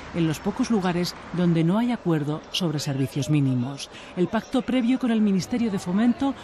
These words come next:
permite el funcionamiento de trenes y aviones. Escasa incidencia en el sector público y en los servicios. Poco después de las diez de la mañana, los sindicatos hablan ya de un éxito que al día siguiente algunos medios de comunicación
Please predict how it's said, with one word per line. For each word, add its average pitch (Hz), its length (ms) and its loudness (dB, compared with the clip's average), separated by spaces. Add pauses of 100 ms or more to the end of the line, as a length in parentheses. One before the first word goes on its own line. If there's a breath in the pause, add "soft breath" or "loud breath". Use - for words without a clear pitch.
(140 loud breath)
permite 208 340 2
el 254 60 2
funcionamiento 220 960 0 (100)
de 180 140 0
trenes 214 400 2
y 190 60 0
aviones. 143 600 -2 (260 loud breath)
Escasa 262 440 -2
incidencia 254 580 2
en 240 60 0
el 208 80 0
sector - 340 -4
público 208 560 0 (140)
y 208 80 4
en 190 80 4
los 185 120 -2
servicios. 143 680 -6 (320 loud breath)
Poco 180 160 -2
después 190 360 2
de 175 100 -2
las 143 180 -4
diez 151 160 -2
de 147 60 -4
la 139 100 -2
mañana, 170 480 2 (260 loud breath)
los 175 140 -2
sindicatos 202 640 0 (180 loud breath)
hablan 202 300 2
ya 214 100 2
de 208 80 4
un 208 100 6
éxito - 520 0
que 202 100 -4
al 175 80 -2
día 214 120 0
siguiente 180 540 0 (220 loud breath)
algunos 196 460 2
medios 202 260 0
de 165 80 -2
comunicación 160 800 0